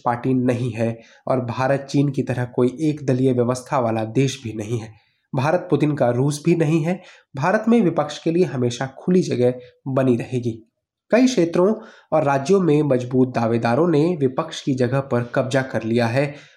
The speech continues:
और मोदी भाजपा के अश्वमेध यज्ञ के घोड़े को रोक दिया है। पश्चिम बंगाल की ममता बनर्जी या दिल्ली के अरविंद केजरीवाल जैसे नेता मौजूद हैं, जिन्हें भाजपा तमाम तरह के अच्छे बुरे जुगत करके भी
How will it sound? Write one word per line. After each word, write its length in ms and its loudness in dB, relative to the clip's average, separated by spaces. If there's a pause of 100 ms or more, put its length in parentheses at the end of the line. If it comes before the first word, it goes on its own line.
और 100 0
मोदी 340 4
भाजपा 460 -2
के 240 0
अश्वमेध 640 0
यज्ञ 320 -2
के 140 -6
घोड़े 320 0
को 340 -2 (280)
रोक 260 4
दिया 240 -6
है। 260 -12 (300)
पश्चिम 280 0
बंगाल 320 2
की 140 -4
ममता 340 -2
बनर्जी 540 0 (280)
या 80 4
दिल्ली 360 4
के 140 0
अरविंद 420 2
केजरीवाल 640 4
जैसे 280 -4
नेता 360 0
मौजूद 480 2
हैं, 300 0 (340)
जिन्हें 260 2
भाजपा 460 -2
तमाम 540 0
तरह 200 -2
के 140 -8
अच्छे 400 -2
बुरे 260 0
जुगत 400 0
करके 280 0
भी 240 0